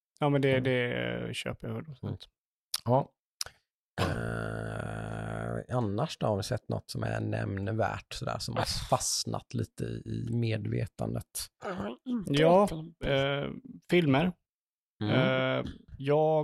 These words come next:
Speaker 1: har kollat på, nu ska vi se, det är många filmer nu, för jag har inte pratat om filmer. Eh,
Speaker 2: Nej, det har vi verkligen inte gjort.
Speaker 1: eh, men, eh, jag har sett Avatar två.
Speaker 2: Ja.
Speaker 3: Just det.
Speaker 2: Just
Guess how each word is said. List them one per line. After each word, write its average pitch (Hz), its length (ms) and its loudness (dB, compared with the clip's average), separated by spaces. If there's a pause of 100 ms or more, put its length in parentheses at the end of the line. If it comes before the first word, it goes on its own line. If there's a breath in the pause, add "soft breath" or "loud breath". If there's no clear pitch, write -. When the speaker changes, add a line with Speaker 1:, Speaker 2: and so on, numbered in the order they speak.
Speaker 1:
har 139 560 2
kollat 131 580 0 (200)
på, 120 480 -2 (840)
nu 147 100 2
ska 147 120 0
vi 135 40 4
se, 131 200 2
det 139 100 4
är 151 40 6
många 151 420 6
filmer 117 300 2
nu, 113 140 -2
för 123 100 -4
jag 123 80 2
har 101 40 2
inte - 120 -4
pratat 117 180 0
om 117 100 -2
filmer. 117 340 -2
Eh, 117 80 -4 (180)
Speaker 2:
Nej, 117 560 -2
det 135 80 -4
har 151 120 -8
vi 156 120 -8
verkligen 131 360 -8
inte 104 120 -12
gjort. - 140 -12 (220)
Speaker 1:
eh, - 420 -6
men, 139 420 0
eh, 135 60 0 (240)
jag 147 180 4
har 143 60 6
sett 143 220 2
Avatar 135 400 2
två. 160 280 0 (420)
Speaker 2:
Ja. 98 500 -6 (180)
Speaker 3:
Just - 600 -6
det. - 60 -12
Speaker 2:
Just - 200 -12